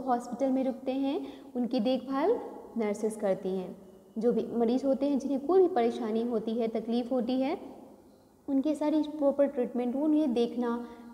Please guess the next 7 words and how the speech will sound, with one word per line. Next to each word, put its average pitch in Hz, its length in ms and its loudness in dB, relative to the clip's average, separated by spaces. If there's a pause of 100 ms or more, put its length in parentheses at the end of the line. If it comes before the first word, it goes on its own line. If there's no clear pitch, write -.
नर्सेज 247 460 0
करती 190 340 -4
हैं। 185 180 -8 (1040)
Some 403 360 4
neighbors, 269 420 4 (380)
some 392 200 4
neighborhood 220 640 0